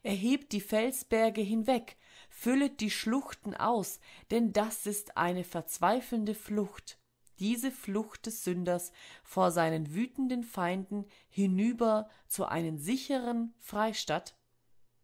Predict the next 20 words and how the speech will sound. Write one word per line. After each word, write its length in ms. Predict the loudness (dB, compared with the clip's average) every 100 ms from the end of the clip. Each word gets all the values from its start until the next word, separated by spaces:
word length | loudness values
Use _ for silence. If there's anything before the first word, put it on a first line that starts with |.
| _ _ _ -20 -10
zur 160 | -8
Versöhnung 760 | -4 -2 0 2 2 2 0 -4 _
in 220 | -2 2 2
Jesu 460 | 2 0 0 -4
Christo. 600 | -4 0 0 0 -6 -10 -12 _ _ _ _ -20 -20 _ _ -20 -20 -20 -20
Hier 340 | 0 4 6 6
habt 300 | 2 0 -4
ihr 260 | 0 2
die 200 | 2 -2
Gründe, 540 | -2 0 2 2 0 -2
die 200 | -2 0
mich 340 | 2 0 -4
im 160 | -4 0
Geiste 540 | 2 2 0 -4 -4
nötigen, 600 | -2 -2 -4 -6 -4 -6 -8 _ 2
heute 420 | 4 4 2 -4
diese 420 | -2 -2 -2 -4
Untersuchung 720 | -4 -4 -6 -4 -6 -6 -10
zu 200 | -8 -8
halten. 420 | -4 -6 -6 -16